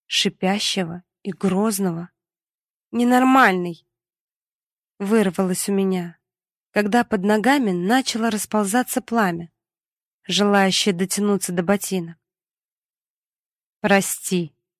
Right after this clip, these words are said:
не сегодня. Качество гарантировано. Специально против черного пламени».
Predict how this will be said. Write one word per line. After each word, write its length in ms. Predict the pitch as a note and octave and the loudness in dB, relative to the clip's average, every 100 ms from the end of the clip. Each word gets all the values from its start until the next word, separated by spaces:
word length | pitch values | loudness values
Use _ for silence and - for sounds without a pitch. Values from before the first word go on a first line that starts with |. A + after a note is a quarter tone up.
| _ _ _ - | _ _ _ -8
не 220 | A3 A3+ | -2 0
сегодня. 720 | G#3 A#3+ G3+ F#3 E3+ E3 D#3+ _ _ _ _ _ _ _ _ _ | 0 0 0 0 -2 -6 -12 _ _ _ _ _ _ _ _ _
Качество 640 | - F#3+ - G#3 - G3 | 2 2 2 -6 -4 -4
гарантировано. 920 | F3+ G#3 A3 G3 C4 A#3+ E3 D#3+ D#3+ _ _ _ _ _ _ _ _ _ _ _ | 0 2 2 0 0 0 -2 -6 -12 _ _ _ _ _ _ _ _ _ _ _
Специально 880 | - - - F#3+ - F#3+ G#3+ A#3 G#3+ | -10 -10 -4 -4 0 4 4 4 2
против 400 | G3 G#3 G#3 G3 | 2 0 0 -6
черного 460 | - G#3+ G#3 G#3 G#3+ | -2 0 0 0 -2
пламени». 600 | A3+ A3 F3+ E3 D#3+ | 2 4 4 0 -8